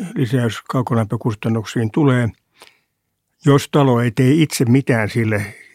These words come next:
kuinka paljon se energiaa kuluttaa. Ja, ja jos nyt vaan niin kuin termostaatit säätäisi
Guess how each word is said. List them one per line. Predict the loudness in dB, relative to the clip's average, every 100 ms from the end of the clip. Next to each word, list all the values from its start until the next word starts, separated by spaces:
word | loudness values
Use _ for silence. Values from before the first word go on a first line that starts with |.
| _
kuinka | -4 -2 -2
paljon | -2 -2 -2
se | -6
energiaa | -4 -6 -6 -6 -6
kuluttaa. | -8 -10 -14 -10 -10 -10 -14 _ _ -20 -20 _ _ _ -4
Ja, | 0 0 -2
ja | -4 -4 0
jos | -2 0
nyt | -2 2
vaan | 2 2 -2 -12 _ _ _ _ -12
niin | -4 -2 0
kuin | -2 -2 _ 0
termostaatit | 2 2 0 -2 -4 -6 -4
säätäisi | -2 -2 -6